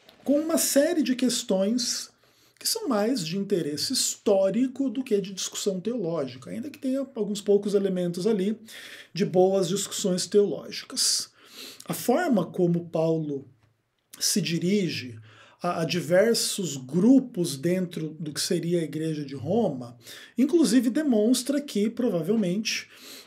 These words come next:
é, Paulo estava escrevendo para uma comunidade de, é, sei lá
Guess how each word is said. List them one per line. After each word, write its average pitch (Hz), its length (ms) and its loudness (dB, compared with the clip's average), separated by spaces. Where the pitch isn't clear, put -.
é, 170 400 2
Paulo 208 340 6
estava 196 300 4
escrevendo 175 580 0
para 175 240 -4
uma 170 140 -2
comunidade 160 1000 -2
de, 185 460 0
é, 170 440 2
sei 415 180 2
lá 214 340 2